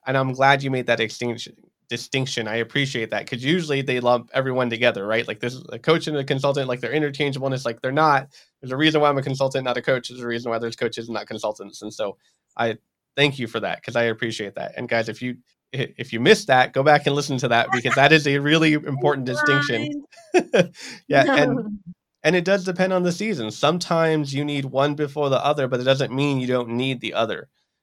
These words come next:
Speaker 1: And so there, there are times when I needed help with, like, we need to get this system into place. And then there's other times where it's just like, "I don't know where to go from here." And that was just a mindset thing that was just like, "Nope." And so I, I love
Speaker 2: Yeah.
Speaker 1: that. Thank you.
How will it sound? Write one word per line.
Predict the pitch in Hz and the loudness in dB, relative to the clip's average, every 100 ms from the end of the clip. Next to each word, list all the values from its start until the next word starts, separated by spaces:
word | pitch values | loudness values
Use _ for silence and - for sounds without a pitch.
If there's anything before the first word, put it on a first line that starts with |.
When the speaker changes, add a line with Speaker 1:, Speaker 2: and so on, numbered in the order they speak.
| _ | _
Speaker 1:
And | - 110 | -4 -4
so | 107 117 101 - | -2 0 0 2
there, | 123 131 - | 2 2 2
there | 127 135 | 4 4
are | |
times | 135 127 123 117 120 | 2 0 0 -2 -2
when | 113 | -4
I | - 123 | -2 -2
needed | 127 120 | -2 -4
help | 117 117 - | -2 -2 -2
with, | 113 107 | -6 -4
like, | 110 104 117 | -6 -6 -6
we | |
need | 120 | -6
to | 117 | -4
get | 113 - _ _ _ - | -4 -4 _ _ _ -8
this | 135 - | -8 -6
system | 135 135 131 120 120 | -6 -4 -2 -4 -2
into | 127 123 123 | -2 -2 -2
place. | 143 135 107 - - - | 0 0 -2 -8 -10 -4
And | 123 | -4
then | 123 | -2
there's | 120 123 | -2 -2
other | 135 131 | -2 0
times | 123 117 113 | -2 -2 -4
where | 113 110 | -2 -2
it's | 113 - | -4 -6
just | 117 - | -6 -2
like, | 107 101 - _ _ _ - | -2 -2 -8 _ _ _ 0
"I | 170 | 2
don't | 208 | 2
know | 196 | 0
where | 180 | 0
to | |
go | 143 160 | 0 -2
from | 180 190 | 0 0
here." | 202 202 202 - | 2 2 -2 -2
And | 127 127 120 117 - _ - | 0 0 -2 -6 -12 _ 2
that | 139 127 - _ _ _ | 2 2 -4 _ _ _
was | 127 120 | -6 -4
just | 135 135 | -2 0
a | |
mindset | 123 127 127 131 113 | 2 2 2 -2 -2
thing | 117 110 | -2 -4
that | - | -6
was | 117 | -8
just | 113 107 | -6 -6
like, | 98 | -4
"Nope." | 127 156 160 _ _ _ - | 0 0 -2 _ _ _ -6
And | 113 113 | -4 -2
so | 120 | 0
I, | 107 - | 0 2
I | 120 | 0
love | 120 123 | 4 4
Speaker 2:
Yeah. | |
Speaker 1:
that. | 101 - | 2 -2
Thank | 127 131 | -4 -4
you. | 90 85 | -8 -12